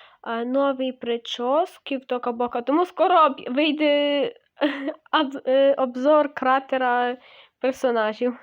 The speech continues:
я так думаю. Тому що от вийшло, нам ще добавили в кратер. А от і всьо. Наше обустройство підходить к кінцю. От такий у мене результат получився.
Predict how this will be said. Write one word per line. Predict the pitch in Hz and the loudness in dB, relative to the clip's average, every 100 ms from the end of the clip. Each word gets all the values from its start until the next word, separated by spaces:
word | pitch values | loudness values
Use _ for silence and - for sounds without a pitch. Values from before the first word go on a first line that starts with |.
| - | -8
я | 247 | -6
так | 233 240 220 | -4 -4 -6
думаю. | 240 240 226 233 254 _ _ _ _ - - _ _ | -6 -4 -4 -8 -10 _ _ _ _ -20 -20 _ _
Тому | 254 254 277 | -8 -6 -6
що | 277 262 117 | -8 -10 -8
от | 113 - _ - _ _ - 247 _ 453 - | -10 -14 _ -20 _ _ -16 -16 _ -20 -12
вийшло, | 233 240 240 - 240 226 | -4 -4 -4 -10 -8 -6
нам | 233 240 | -6 -8
ще | 233 240 | -10 -12
добавили | 226 233 233 233 233 | -10 -8 -8 -8 -10
в | - | -12
кратер. | 110 110 110 - _ _ _ _ - - - - - | -10 -10 -12 -20 _ _ _ _ -20 -20 -20 -20 -10
А | - 277 | -2 0
от | 311 349 349 | 2 0 -2
і | |
всьо. | 339 - 359 381 359 | -8 -4 -2 0 -2
Наше | 302 302 320 320 302 | -2 0 0 0 -2
обустройство | 285 269 277 - 302 311 285 | 0 -2 -4 0 0 0 -8
підходить | 277 277 - 285 285 285 | -8 -8 -2 0 -2 -4
к | 285 | -4
кінцю. | 269 269 - 294 311 | -4 -4 -6 -4 -2
От | 277 285 | -2 -2
такий | 285 277 277 294 285 | -4 -2 0 0 0
у | 254 | -6
мене | 254 269 285 277 | -4 -2 -2 -2
результат | 262 254 254 240 262 269 269 | -4 -6 -8 -6 -2 -2 -4
получився. | - 262 262 262 269 294 320 - 269 | -6 -4 -4 -6 -6 -4 -6 -8 -10